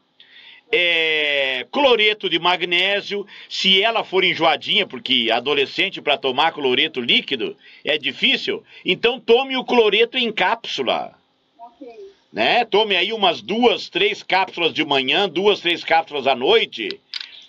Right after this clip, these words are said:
Speaker 1: pra limpar o sangue dela, limpar o intestino. Outra coisa que seria excelente pra ela é a clorela.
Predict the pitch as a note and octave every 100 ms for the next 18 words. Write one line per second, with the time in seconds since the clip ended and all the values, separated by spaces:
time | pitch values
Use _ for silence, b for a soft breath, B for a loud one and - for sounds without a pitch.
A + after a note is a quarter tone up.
0 | _ - G3+ G3+ G#3 F#3 G#3 A#3 A#3+ -
1 | G3+ A3 B3 G#3+ C3 C#3+ G#3 F#3+ C3 B2
2 | A#2 C#3+ C#3 B2+ A#2 G#2+ - F3+ A3+ D3
3 | F2+ - _ B B B B - E3 A#3+
4 | A3+ G3+ - G#3 G#3+ D#3+ - F#3+ F3 F3+
5 | - D3+ D3+ G3+ - D3 A#2+ B2+ F#3+ G#3+
6 | D3+ D#3 - G#3 A3 E3 F#3+ G#3+ D3 F#2+
7 | C#2+